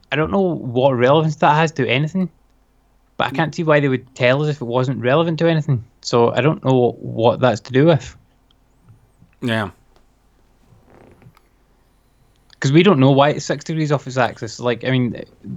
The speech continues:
Speaker 1: for it to be that, that's a huge, like, collision or force has, has happened onto that planet at some point, and we never found out what it was. <laughs> But that's a huge amount of, like, energy gone into that. So,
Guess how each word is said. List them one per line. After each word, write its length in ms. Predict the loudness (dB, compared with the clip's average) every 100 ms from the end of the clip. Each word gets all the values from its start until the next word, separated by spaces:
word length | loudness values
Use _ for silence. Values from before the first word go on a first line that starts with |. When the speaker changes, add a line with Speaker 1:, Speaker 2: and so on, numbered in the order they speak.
| -16 -20
Speaker 1:
for 260 | 0 4 4
it 100 | 2
to 60 |
be 180 | 0 2
that, 200 | 4 2
that's 180 | 2 -2
a 60 | -6
huge, 840 | -12 -16 -4 0 2 0 -4 -6
like, 200 | -2 -2 -6
collision 520 | -4 2 2 2 2 4
or 280 | 2 2 -4 -20 -20 _
force 460 | -8 2 4 4 0
has, 300 | -2 -4 -8 -8 -10 -12 -8
has 260 | -2 0 -2 -6
happened 600 | -2 -2 0 2 2 2
onto 320 | 2 2 2 0
that 200 | -2 0
planet 280 | 0 0
at 100 | -4
some 180 | -4 -2
point, 280 | 0 -2 -2 _ _ _ _ _ _ _ 0
and 80 | 4
we 80 |
never 160 | 6 4
found 220 | 4 2
out 80 | 2
what 140 | 0
it 60 | -2
was. 360 | -2 -4 -6 -10 -2
<laughs> 220 | 0 -2 -6 _ _ -20 -20 _ _ _ _ _ _ -6
But 80 | -4
that's 160 | -2
a 20 | -4
huge 280 | -2 -2
amount 240 | 2 0 0
of, 160 | -4
like, 180 | -4 -4 -4
energy 420 | -2 -2 -2 -4
gone 260 | -2 0
into 160 | 0 0
that. 260 | 0 -2 -4
So, 280 | -6 -6